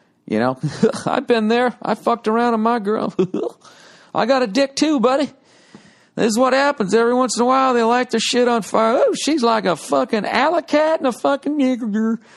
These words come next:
Um, what do I think about it? I think it's fucking hilarious.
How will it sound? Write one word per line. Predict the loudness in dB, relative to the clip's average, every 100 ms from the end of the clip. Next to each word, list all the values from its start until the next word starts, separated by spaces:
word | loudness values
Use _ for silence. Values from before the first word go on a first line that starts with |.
| -20 -20 _ _ _ _ -2
Um, | 2 2 2 0 -8 _
what | 0 2
do |
I | 2
think | -2 -2
about | 0 2
it? | 2
I | 0
think | -2
it's | -4
fucking | -2 -2 0 0
hilarious. | 2 2 2 -2